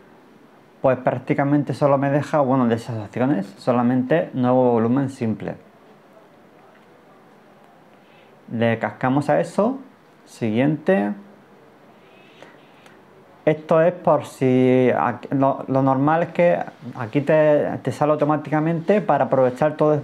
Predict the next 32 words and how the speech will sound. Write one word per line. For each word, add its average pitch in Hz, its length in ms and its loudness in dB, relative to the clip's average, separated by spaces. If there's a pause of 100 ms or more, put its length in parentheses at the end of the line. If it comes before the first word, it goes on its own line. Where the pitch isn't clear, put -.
el 147 100 2
espacio 151 460 -2
que 147 80 0
hay 143 100 4
disponible, 120 600 0
o 110 220 0
sea, 135 180 2
hacer 135 200 0
la 147 160 2
partición 165 720 -2 (800)
con 135 180 0
todo 151 180 2
el 170 60 2
espacio 156 340 -2
que 151 100 2
hay 127 100 2
disponible. 107 580 0 (160)
Si - 240 -6
quieres 147 220 2
que 160 120 -6
sea 156 220 0
menos, 180 560 -2 (460)
que 135 160 4
lo 127 180 2
pone 139 200 2
en 147 100 2
megabyte, 165 580 2 (640)
pues, 127 380 0 (1500)
eh, 135 240 2
edites 131 380 2
el 117 160 2
número. 151 380 2